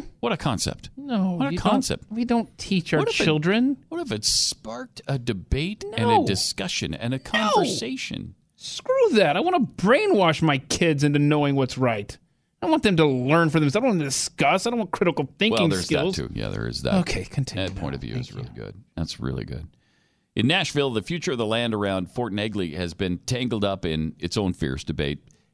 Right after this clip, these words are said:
Speaker 1: pitting preservationists against those who wanted the site turned into the city's latest retail, entertainment, and housing development.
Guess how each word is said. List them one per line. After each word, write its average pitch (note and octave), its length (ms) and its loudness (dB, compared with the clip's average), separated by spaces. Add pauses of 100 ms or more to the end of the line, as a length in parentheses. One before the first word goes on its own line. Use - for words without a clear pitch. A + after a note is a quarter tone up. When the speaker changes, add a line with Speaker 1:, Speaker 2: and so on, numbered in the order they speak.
(160)
Speaker 1:
pitting B2+ 260 -2
preservationists A2 880 -4
against F2+ 400 -4
those G2+ 340 -2
who - 120 -10
wanted F#2+ 320 -4
the E2 60 -8
site G2 380 -4
turned G#2 320 -2
into F2+ 160 -2
the D2+ 120 -6
city's F#2+ 360 -4
latest F2+ 400 -4
retail, F#2 540 -4
entertainment, F#2 500 -4
and C#2+ 100 -6
housing G2 240 -6
development. C2+ 440 -8